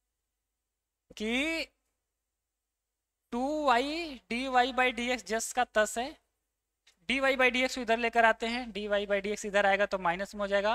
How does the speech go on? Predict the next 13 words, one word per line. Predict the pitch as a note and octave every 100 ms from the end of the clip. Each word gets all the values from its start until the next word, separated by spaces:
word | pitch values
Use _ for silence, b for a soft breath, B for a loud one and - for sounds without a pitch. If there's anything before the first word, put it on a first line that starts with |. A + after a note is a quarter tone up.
| B3+
और | F3 E3+
यहाँ | F3 F#3
पे | F3+
बचेगा | E3+ F#3 F#3+ B3 _ E3+
cos | E3+ F#3+ A#3 - - -
x। | F3 G#3+ D#3+ - - _ _ _ _ _ _ _ _
देखो, | G#3+ G#3+
दोनों | G3+ A#3 B3
में |
से | A#3+ B3+
कॉमन | A#3 A3+ B3
क्या | B3 B3
है? | B3 D4